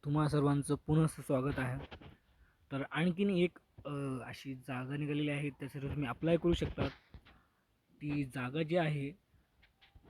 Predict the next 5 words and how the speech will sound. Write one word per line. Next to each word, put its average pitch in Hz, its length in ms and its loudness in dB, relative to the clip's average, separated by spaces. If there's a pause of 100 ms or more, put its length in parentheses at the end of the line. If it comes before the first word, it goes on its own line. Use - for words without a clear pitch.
(120)
राष्ट्रीय 185 400 -2
आरोग्य 156 500 2 (520)
अभियांत्रिकत 165 760 0 (500)
सांगली 170 280 4
येथे 170 280 2